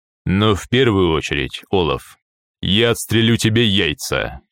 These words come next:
Пока Олаф и остальные задумчиво пялились на него, нерешительно топтались на месте, Тапок запрыгнул на гравицикл, выключил движки и лихо развернул машину, обдав волной пыли провожающих, заставив их попятиться,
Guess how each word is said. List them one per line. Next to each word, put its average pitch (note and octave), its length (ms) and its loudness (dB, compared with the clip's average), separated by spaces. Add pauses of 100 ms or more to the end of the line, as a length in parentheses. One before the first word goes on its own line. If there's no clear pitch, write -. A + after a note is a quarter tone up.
(1120)
Пока A#2+ 220 -2
Олаф F#2 400 0
и F#2+ 40 2
остальные G#2 380 0
задумчиво F#2+ 540 0
пялились F#2+ 500 0
на F2+ 60 -2
него, F#2+ 500 0
нерешительно G2+ 640 0
топтались F2+ 480 -2
на F2 80 -2
месте, G2+ 460 -2 (600)
Тапок D3+ 300 2
запрыгнул A#2 420 2
на G#2+ 80 2
гравицикл, G#2 540 0
выключил G#2 400 0
движки F#2+ 400 -2
и G2 60 2
лихо G2+ 280 0
развернул F#2+ 380 0
машину, F2+ 500 -2 (320)
обдав A#2 380 0
волной G2+ 300 0
пыли A2+ 220 2
провожающих, G2 960 -2 (680)
заставив B2+ 560 0
их B2 120 0
попятиться, G#2+ 720 0